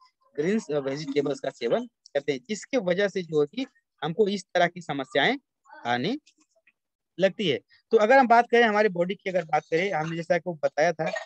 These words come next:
कि हमारा जो body है वो अपने आप में एक अद्भुत मशीन है,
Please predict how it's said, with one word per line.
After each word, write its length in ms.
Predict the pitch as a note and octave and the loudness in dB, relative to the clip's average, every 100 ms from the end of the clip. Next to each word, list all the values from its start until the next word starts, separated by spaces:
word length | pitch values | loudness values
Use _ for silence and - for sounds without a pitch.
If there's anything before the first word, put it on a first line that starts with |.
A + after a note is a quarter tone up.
| - - | -14 -14
कि 80 | E3 | -10
हमारा 280 | E3 F3 | -2 0
जो 160 | G3 G3+ | 0 0
body 320 | D#3+ D#3+ F#3+ | 0 -2 -2
है 120 | F#3+ G3 | -2 0
वो 140 | G3 | 0
अपने 340 | F#3 E3+ G#3+ G3+ | -2 -4 -4 0
आप 180 | G3+ A3 | 0 0
में 80 | A3 | -2
एक 200 | A3 G3+ | -2 0
अद्भुत 300 | F3+ D#3 - | -2 -4 -8
मशीन 340 | G3+ - G#3 | -6 -2 0
है, 120 | E3+ | 0